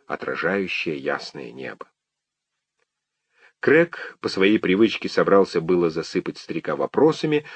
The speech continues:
но Рюк внезапно вмешался в разговор и помешал ему. «Я слышу какой-то шум», — сказал Большеухий. «Он доносится с правого берега из-за леса, не то топот стада оленей или лосей, не то стук камней.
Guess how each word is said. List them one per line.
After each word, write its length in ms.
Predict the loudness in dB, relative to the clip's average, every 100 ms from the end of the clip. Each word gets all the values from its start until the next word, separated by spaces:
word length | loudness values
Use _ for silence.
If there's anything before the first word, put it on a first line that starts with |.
| -14
но 220 | -2 4 8
Рюк 320 | 8 6 2
внезапно 500 | 0 4 2 4 2
вмешался 560 | 2 2 4 2 2
в 60 | 4
разговор 480 | 6 6 4 6 4
и 60 |
помешал 560 | 2 0 0 2 2 0
ему. 200 | -6 -12 _ _ _ _ _ _ _ _ _
«Я 160 | -6
слышу 380 | -2 -2 0 0
какой-то 400 | 0 2 2 2
шум», — 260 | 0 -2 -2
сказал 380 | -6 -6 -6
Большеухий. 680 | -6 -6 -4 -2 -4 -8 -20 _ _ _ _ _ _ _ _ _
«Он 160 | -2
доносится 540 | 2 6 6 4 0 -4
с 80 | -4
правого 440 | 2 4 4 4
берега 420 | 4 6 6 4
из-за 260 | 2 4 4
леса, 360 | 6 4 0
не 200 | -10 -8
то 220 | 0 4 6
топот 360 | 6 2 0
стада 400 | -6 0 2 2
оленей 420 | 2 2 2 0
или 240 | -2 -2 -2
лосей, 440 | -2 -4 -2 0
не 140 | 0 0
то 160 | 0
стук 280 | 0 -2 -2
камней. 460 | 0 0 2 -2